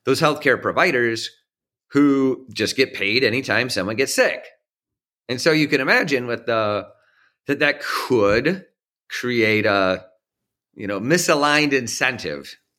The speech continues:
shall we say, where,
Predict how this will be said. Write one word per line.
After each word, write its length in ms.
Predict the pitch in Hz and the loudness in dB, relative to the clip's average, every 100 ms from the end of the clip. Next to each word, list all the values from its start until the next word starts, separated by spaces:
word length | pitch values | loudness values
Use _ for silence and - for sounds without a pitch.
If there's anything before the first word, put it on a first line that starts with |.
| _ _ _ | _ _ _
shall 300 | - - 110 | -14 -4 -4
we 160 | 90 90 | -4 -6
say, 440 | - - - - - _ _ _ _ | -8 -8 -10 -14 -20 _ _ _ _
where, 640 | - 123 123 120 110 95 | -2 2 4 4 4 0